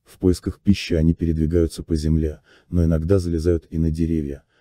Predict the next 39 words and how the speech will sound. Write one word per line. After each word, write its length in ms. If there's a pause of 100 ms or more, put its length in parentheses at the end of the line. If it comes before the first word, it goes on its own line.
(140)
особенно 500
когда 280
хотят 320
добраться 420
до 140
мёда, 340
что 220
и 60
дало 280
им 140
их 120
название. 600 (280)
Как 280
и 80
большинство 580
других 460
видов 400
из 160
семейства 560
куньих, 500 (320)
медоеды 500
живут 340
поодиночке, 720 (380)
и 60
лишь 220
изредка 360
их 240
можно 280
наблюдать 460
в 60
небольших 500
группках, 540
как 220
правило, 500
молодых 420
семействах 640
или 160
холостяцких 680
стаях. 520